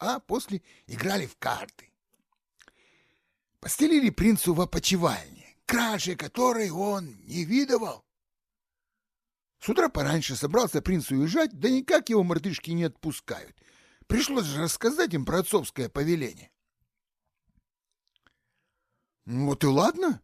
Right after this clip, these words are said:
сказала мартышка, что всеми командовала, —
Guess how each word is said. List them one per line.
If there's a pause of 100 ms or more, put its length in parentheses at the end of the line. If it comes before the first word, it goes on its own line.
(300)
сказала
мартышка, (280)
что
всеми
командовала, —